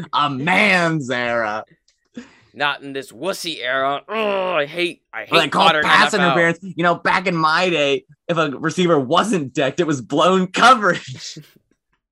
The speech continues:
Speaker 1: But anyway, folks.
Speaker 2: Anyways.
Speaker 1: I mean, let's talk about Andrew's predictions for the game. Let's, uh, let's move into the,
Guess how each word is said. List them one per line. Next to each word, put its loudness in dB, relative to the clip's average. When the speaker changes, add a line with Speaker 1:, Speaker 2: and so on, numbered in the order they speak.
Speaker 1:
But 0
anyway, 0
folks. -18
Speaker 2:
Anyways. -10
Speaker 1:
I -12
mean, -4
let's -4
talk -4
about 0
Andrew's -4
predictions -6
for -12
the -8
game. -10
Let's, -8
uh, 0
let's 0
move 0
into -2
the, -2